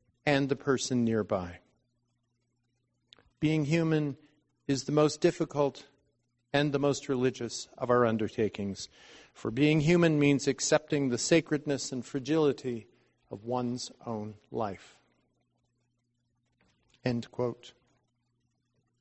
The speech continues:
There is an awful lot at stake in this being alive thing. After all, no matter what your beliefs,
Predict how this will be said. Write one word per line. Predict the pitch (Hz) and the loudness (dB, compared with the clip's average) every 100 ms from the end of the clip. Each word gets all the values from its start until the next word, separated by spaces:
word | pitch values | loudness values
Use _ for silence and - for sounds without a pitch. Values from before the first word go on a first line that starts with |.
| _ _ - _ _ - _ | _ _ -20 _ _ -20 _
There | - 269 | 4 4
is | 302 | 6
an | 190 | 6
awful | 170 202 202 196 | 6 4 4 6
lot | 185 190 - | 6 6 4
at | 165 160 | 2 2
stake | - 208 196 156 | 0 4 4 4
in | - 160 143 | 0 0 2
this | 135 120 | 0 -2
being | - - 156 147 139 | -2 2 4 4 2
alive | 131 127 123 120 117 104 | 2 4 4 4 2 0
thing. | - 117 113 156 175 _ _ _ _ _ _ _ _ - - - | -4 -2 -2 -4 -12 _ _ _ _ _ _ _ _ -14 -14 -4
After | 170 170 185 180 | -2 0 2 4
all, | 180 | 4
no | 160 | 2
matter | 170 175 160 | 2 4 4
what | 139 214 226 | 4 4 4
your | 185 | 4
beliefs, | 151 165 220 151 - | 4 6 6 6 2